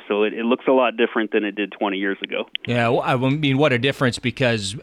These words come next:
Speaker 2: back in the day, so to speak, it used to be so much more print-oriented. I mean,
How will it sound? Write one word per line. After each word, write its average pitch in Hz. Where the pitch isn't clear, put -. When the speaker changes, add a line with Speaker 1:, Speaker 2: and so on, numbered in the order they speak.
Speaker 2:
back 127
in 113
the 107
day, 113
so 110
to 101
speak, 117
it 135
used 123
to 131
be 113
so 143
much 123
more 104
print-oriented. 110
I 104
mean, 117